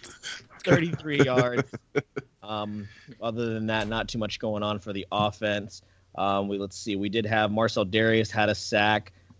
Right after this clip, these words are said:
Barry Church and Dante Fowler both each had half a sack, um, as well. Telvin Smith leading the way, seven tackles, two assisted. So not a whole lot to write home about, guys.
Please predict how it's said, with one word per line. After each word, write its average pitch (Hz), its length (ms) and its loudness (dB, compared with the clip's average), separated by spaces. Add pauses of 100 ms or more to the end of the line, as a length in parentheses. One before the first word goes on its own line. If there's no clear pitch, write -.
(140)
Barry 110 300 4
Church 113 720 2
and 95 160 2
Dante 101 320 0
Fowler 120 360 8
both 104 220 4
each 98 160 -2
had 95 160 2
half 143 280 2
a 101 60 0
sack, 95 380 0 (460)
um, 87 220 -2
as 87 120 -4
well. 98 540 4 (200)
Telvin 101 240 4
Smith 95 220 0
leading 98 220 2
the 95 80 4
way, 98 240 6
seven 90 340 -2
tackles, 90 520 -2 (420)
two 92 160 -6
assisted. 90 440 -4
So 95 140 0
not 127 320 6
a 120 60 8
whole 120 340 6
lot 113 240 8
to 104 100 0
write 104 280 6
home 104 220 2
about, 104 360 4
guys. 104 400 4